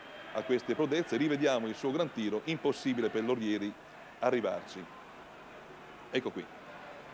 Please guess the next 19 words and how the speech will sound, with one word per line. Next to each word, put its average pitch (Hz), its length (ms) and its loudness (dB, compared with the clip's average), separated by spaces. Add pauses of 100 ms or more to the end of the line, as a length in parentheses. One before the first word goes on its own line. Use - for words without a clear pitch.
(100)
E 139 60 4
la 170 80 8
partita 196 400 2
si 180 160 -4
conclude 156 420 0
al 147 140 2
quarantanovesimo 156 840 2
con 127 140 0
un 127 100 -2
grave 175 280 6
errore 151 280 4
di 131 120 2
Bellucci 135 720 2
che 117 140 2
dà 117 180 6
via 113 180 2
libera 117 540 4
a 113 260 4
Murgita 139 680 2